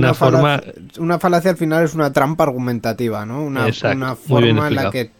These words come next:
Speaker 1: tú, eh, digamos, eh, quieres argumentar algo, pero, y en ese pero, pues entra, pues, o que haces un ataque personal, o que estás, eh,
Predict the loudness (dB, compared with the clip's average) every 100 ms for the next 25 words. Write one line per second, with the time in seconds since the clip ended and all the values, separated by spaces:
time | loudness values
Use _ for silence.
0 | _ -6 -4 -4 -6 -6 -4 -4 -6 -6
1 | -6 -4 -6 -8 -12 -8 -4 -2 -2 -4
2 | -2 -4 -4 -4 -2 -4 -6 -10 -14 -20
3 | -20 -2 2 4 4 6 6 4 2 0
4 | -6 -8 -2 0 0 -2 -2 -2 2 2
5 | 2 0 -4 -4 -4 -2 -2 -4 -8 -14
6 | -10 -8 -8 -6 -6 -6 -6 -6 -6 -8
7 | -8 -8 -8 -4 0 0 -2 -4 -2 -4
8 | -4 -4 -4 -4 -12 -8 -2 -2 0 0
9 | 0 -2 -2 0 2 2 -2